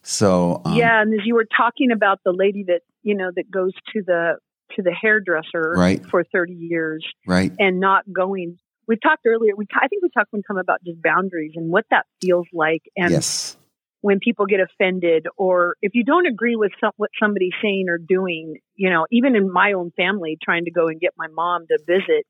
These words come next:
Speaker 1: Right.
Speaker 2: it's been a, "Well, don't worry about it. It's not that big of a deal. She'll be fine." And I'm going, "No, I want her to get the vaccine." And, I mean, you know, and
Speaker 1: Right.
Speaker 2: everybody has,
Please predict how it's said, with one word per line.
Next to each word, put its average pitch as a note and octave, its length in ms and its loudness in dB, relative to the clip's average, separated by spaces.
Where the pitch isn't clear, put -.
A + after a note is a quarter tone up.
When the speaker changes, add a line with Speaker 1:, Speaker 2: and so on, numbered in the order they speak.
Speaker 1:
Right. A#2+ 260 2
Speaker 2:
it's - 120 -20
been D#3+ 180 -4
a, D3 240 -6
"Well, A#3+ 140 4
don't C4 300 2
worry B3+ 140 2
about G#3+ 200 0
it. A3 40 -6
It's - 60 -12
not G#3 140 -2
that G#3 140 0
big G3+ 120 -2
of G3 60 -10
a G3 60 -4
deal. F3+ 240 0
She'll G3 160 -4
be F#3+ 200 -4
fine." E3+ 360 -4
And E3 100 -2
I'm F3 140 0
going, F3 240 -2
"No, G3+ 240 4
I F3 80 4
want F3+ 160 -4
her G3 60 0
to G3+ 60 -8
get F#3+ 140 -6
the F#3 60 -8
vaccine." E3+ 680 -2
And, E3 140 -6
I A3+ 60 0
mean, - 160 2
you - 80 2
know, F#3 140 -2
and F#3+ 80 -6
Speaker 1:
Right. A#3 100 -6
Speaker 2:
everybody B3 420 -2
has, G#3 200 -2